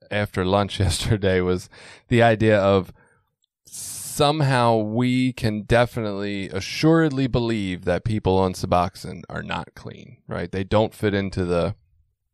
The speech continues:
N A version of complete abstinence. And, and this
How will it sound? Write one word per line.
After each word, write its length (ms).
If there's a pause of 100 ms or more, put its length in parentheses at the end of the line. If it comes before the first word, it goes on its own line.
(300)
N 200
A 180
version 500
of 240 (160)
complete 340
abstinence. 840 (600)
And, 300
and 260
this 460